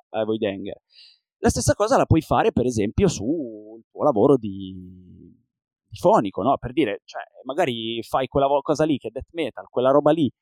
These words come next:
che è, che ne so, post rock, però c'ha magari quell'ombreggiatura, non so, quelle s-, quelle venature che in qualche modo ti consentono di avere un'identità e,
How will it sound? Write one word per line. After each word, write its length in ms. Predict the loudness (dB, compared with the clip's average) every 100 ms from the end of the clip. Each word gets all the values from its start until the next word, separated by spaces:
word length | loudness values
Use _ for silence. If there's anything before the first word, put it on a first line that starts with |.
| _ _
che 520 | -2 0 2 0 -2
è, 40 | -4 _
che 140 | -6
ne 100 | -6
so, 320 | -6 -8 -8 _ _ _ _ _ _
post 320 | 0 0 0
rock, 680 | 2 2 0 _ 0 2 2 -2 _ _ _
però 320 | 2 6 6 6
c'ha 240 | 2 -2 0
magari 360 | 0 0 -2
quell'ombreggiatura, 1200 | 0 2 2 0 0 0 0 -2 -4 -2 0 0 -2
non 180 | -10
so, 140 | -14 -10
quelle 220 | -8 -8
s-, 240 | -8 -12 -12 -6
quelle 180 | -4
venature 720 | -4 -4 -2 0 2 2 -2 _ _ _ _ _ _ -2
che 120 | -2
in 380 | 0 -2 -4 -2
qualche 280 | -2 0 0
modo 240 | 2 2
ti 520 | 0 -8 -14 -14 -14 -4
consentono 440 | -2 0 0 0
di 80 | 0
avere 160 | 0 0
un'identità 720 | 0 -2 0 -2 0 0 2
e, 220 | 0 -2